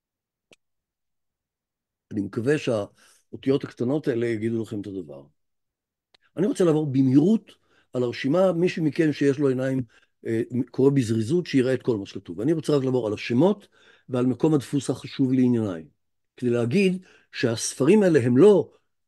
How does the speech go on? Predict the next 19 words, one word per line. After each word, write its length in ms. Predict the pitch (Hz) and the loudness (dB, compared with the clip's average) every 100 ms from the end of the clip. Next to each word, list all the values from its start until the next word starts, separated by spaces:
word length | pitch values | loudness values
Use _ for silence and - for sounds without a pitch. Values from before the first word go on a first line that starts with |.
| _ | _
מתייחסים 460 | 120 120 - - 139 | -6 -6 -8 -2 0
לאנשים, 680 | 127 107 110 - 226 196 208 - _ - | 0 -4 -8 2 4 4 0 -8 _ -6
אלא 100 | 127 | 0
מתייחסים 460 | 131 123 120 143 165 | 0 -2 -6 -2 -2
כרגע 640 | - 139 160 214 156 147 151 _ _ _ _ | 0 0 2 2 2 -2 -4 _ _ _ _
להופעת 1400 | 117 135 143 139 _ _ _ _ - 120 - - 190 - - | 0 2 2 0 _ _ _ _ -8 -8 -8 -2 -2 -4 -14
גל 520 | 104 101 175 208 240 - | -8 2 4 4 2 -4
ספרים 760 | - - - 123 180 208 208 202 _ _ | -16 -10 -4 0 2 2 0 -6 _ _
משנה 440 | - 135 - 139 151 | -4 -4 0 0 0
ספרייה. 520 | - 135 147 131 90 - _ _ _ _ _ | -4 -8 0 0 0 -6 _ _ _ _ _
כמעט 260 | - 123 120 | -8 -6 -4
כמו 140 | 117 | -6
משנה 340 | 107 - 101 110 | -6 -6 -6 -4
תודעה, 400 | 117 98 107 92 | -6 -4 -6 -6
ביטוי 300 | 85 - 98 | -10 -12 -10
שאנחנו 240 | 104 107 | -10 -8
מאוד 220 | 95 95 | -8 -6
אוהבים 300 | 98 90 104 | -6 -6 -8
לאחרונה. 320 | 95 - - | -10 -12 -18